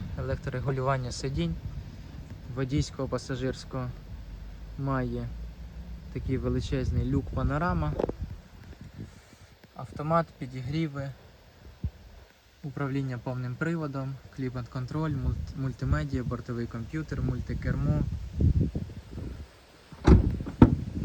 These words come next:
Ось ззаду можемо побачити шкіряний салон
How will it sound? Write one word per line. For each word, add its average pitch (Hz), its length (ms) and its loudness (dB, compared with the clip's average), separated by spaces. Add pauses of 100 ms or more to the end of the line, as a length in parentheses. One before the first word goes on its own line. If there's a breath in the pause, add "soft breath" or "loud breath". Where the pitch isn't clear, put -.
(600)
Ось - 280 -4
ззаду 120 260 -6
можемо 117 460 -6
побачити - 500 -8 (1080)
шкіряний - 400 -12
салон 165 460 -8